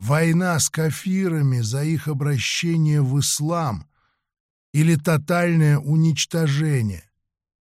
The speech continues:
Аллаху Акбар». Он белозубо ощерился,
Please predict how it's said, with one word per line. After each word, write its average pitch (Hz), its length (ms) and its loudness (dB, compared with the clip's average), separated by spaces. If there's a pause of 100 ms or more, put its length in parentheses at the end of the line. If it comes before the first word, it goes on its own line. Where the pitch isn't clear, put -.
(640)
Аллаху 135 640 -2
Акбар». 117 640 -4 (1600)
Он 135 180 4
белозубо 156 600 0
ощерился, 143 760 -2